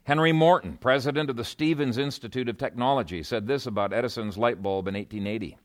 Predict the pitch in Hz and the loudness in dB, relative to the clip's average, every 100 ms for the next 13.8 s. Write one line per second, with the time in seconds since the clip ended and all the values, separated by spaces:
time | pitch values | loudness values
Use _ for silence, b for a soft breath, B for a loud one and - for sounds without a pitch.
0 | _ _ _ _ _ _ _ _ - 175 | _ _ _ _ _ _ _ _ 2 4
1 | 190 202 190 190 202 208 - b b _ | 8 8 8 4 4 -2 -8 b b _
2 | _ 87 78 62 - - 104 - - 95 | _ -8 -8 -8 -14 -8 -8 -8 -8 -6
3 | 78 69 87 82 73 - _ _ - - | -6 -6 -4 -4 -4 -12 _ _ -20 -12
4 | - 92 95 - 196 208 143 87 95 104 | -6 -4 -6 6 6 6 2 2 -2 -2
5 | - 185 147 110 110 101 - 151 80 80 | -4 -4 -2 -4 -6 -6 -2 -2 -2 -8
6 | 92 _ b b b 117 120 131 165 143 | -8 _ b b b 0 2 2 2 -2
7 | 131 123 107 117 117 107 101 - 90 - | -2 -2 0 -4 -2 -4 -4 -8 -10 -10
8 | - 135 - 107 101 - 101 90 69 58 | -12 -12 -6 -6 -6 -6 -4 -2 -4 -10
9 | _ _ _ b b b b b b b | _ _ _ b b b b b b b
10 | - 82 90 135 127 123 123 135 113 101 | -12 -6 0 2 2 2 2 4 2 0
11 | 104 104 120 - 113 104 117 127 98 82 | -2 -2 -2 -2 -2 0 0 0 -2 -4
12 | 90 87 82 117 123 117 - 117 104 104 | -6 -6 -4 -6 -4 -6 -4 -4 -4 -2
13 | 101 107 98 120 117 107 104 | 0 -2 -4 -6 -6 -4 -4